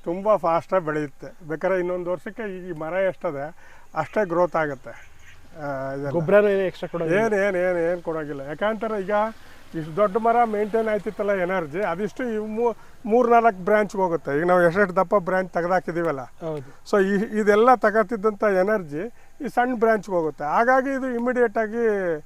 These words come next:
Speaker 1: ಆ, ಬೆಳೆಯುತ್ತೆ, ಬೇಗ ಬೆಳೆಯುತ್ತೆ.
Speaker 2: So ಹಣ್ಣು ಎಷ್ಟು ಕೊಡುತ್ತೆ ಇವಾಗ ಎರಡು ವರ್ಷ ಆದ್ಮೇಲೆ? ಮಾಮೂಲಿ
Speaker 1: ಎರಡು ವರ್ಷ
Speaker 2: ಚಿಕ್ಕ, ಚಿಕ್ಕದಾಗಿದೆ?
Speaker 1: ಮಾಮೂಲಿ ಚಿಕ್ಕದ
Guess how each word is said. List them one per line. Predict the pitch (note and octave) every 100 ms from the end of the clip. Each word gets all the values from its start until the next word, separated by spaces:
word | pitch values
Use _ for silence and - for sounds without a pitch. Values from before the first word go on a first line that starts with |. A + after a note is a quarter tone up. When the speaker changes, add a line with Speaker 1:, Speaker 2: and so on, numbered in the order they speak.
| - - - - A#3+
Speaker 1:
ಆ, | D#3+ D#3 D3+ C#3+ C#3 - D3+
ಬೆಳೆಯುತ್ತೆ, | E3 F3+ D3 - C3+
ಬೇಗ | D#3+ F#3+
ಬೆಳೆಯುತ್ತೆ. | F3+ D3+ C#3+ C3 - - - - - - - - -
Speaker 2:
So | D#3+
ಹಣ್ಣು | F#3 G3+ A#3+ C4+
ಎಷ್ಟು | G#3 F3+ -
ಕೊಡುತ್ತೆ | G#3+ G#3 G3 F#3+
ಇವಾಗ | F3
ಎರಡು | D#3 D#3 E3+
ವರ್ಷ | D3 F3
ಆದ್ಮೇಲೆ? | D#3 C#3+ C3 B2 - - C#3+
ಮಾಮೂಲಿ | D#3 F3+
Speaker 1:
ಎರಡು | G3+
ವರ್ಷ | A3 G3
Speaker 2:
ಚಿಕ್ಕ, | G3 -
ಚಿಕ್ಕದಾಗಿದೆ? | E3+ - - G3 G3
Speaker 1:
ಮಾಮೂಲಿ | E3+ C#4 C#4+
ಚಿಕ್ಕದ | - A#3 B3